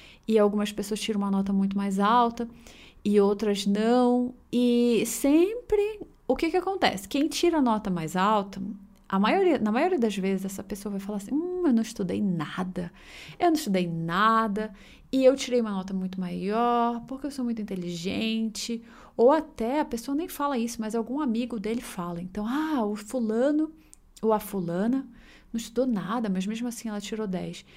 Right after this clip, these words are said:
E com o passar do tempo, isso vai sendo internalizado. Então, você vai vendo essas frases, "Ah, tá, não, eu, então eu sou mais inteligente mesmo." Ou o contrário. Então, às vezes é muito ruim isso. Então, alguma pessoa estudou muito,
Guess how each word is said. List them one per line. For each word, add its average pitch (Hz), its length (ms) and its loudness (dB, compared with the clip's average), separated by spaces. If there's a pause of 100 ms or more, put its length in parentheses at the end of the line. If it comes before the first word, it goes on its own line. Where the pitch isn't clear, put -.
(200)
E 302 120 0
com 359 280 -2
o 349 40 -10
passar 277 400 0
do 214 100 -4
tempo, 254 800 -2
isso 285 260 -2
vai 269 160 0
sendo 269 240 0
internalizado. 262 880 -2
Então, 190 240 -6
você 196 160 -6
vai 202 140 -4
vendo 196 160 0
essas 196 200 -4
frases, 208 480 -4
"Ah, 208 240 -4
tá, 190 200 -6
não, 190 240 0
eu, 180 60 -2
então 190 300 -8
eu 185 80 -6
sou 202 140 -8
mais 196 180 0
inteligente 202 540 -4
mesmo." 196 260 -4 (560)
Ou 233 300 12
o 285 60 4
contrário. 262 680 2 (240)
Então, 226 920 4
às 233 180 2
vezes 269 180 2
é 269 80 2
muito 262 320 2
ruim 196 320 -2
isso. 185 240 -6
Então, 196 260 -2
alguma 214 240 -4
pessoa 208 420 -4
estudou 214 360 -2
muito, 240 640 0